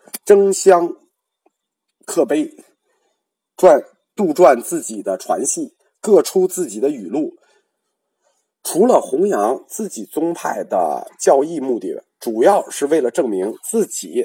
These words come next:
才是真正的佛教正宗地位。所以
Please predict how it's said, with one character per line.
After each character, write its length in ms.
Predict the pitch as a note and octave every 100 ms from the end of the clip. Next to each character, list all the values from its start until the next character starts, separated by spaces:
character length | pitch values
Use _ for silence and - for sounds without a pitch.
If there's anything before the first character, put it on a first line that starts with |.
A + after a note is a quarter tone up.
| -
才 240 | - -
是 160 | C3 C3+
真 320 | - F3 F3+
正 240 | F#3 F3 A#2+
的 140 | C#2+
佛 260 | - F#2 -
教 220 | C#3 -
正 260 | - D#3+
宗 220 | A2 D3+ D3+
地 220 | E3+ G2+
位。 160 | - _ _ _ _ _ _ _ _ _ - -
所 240 | - A#2+ E3+
以 220 | B2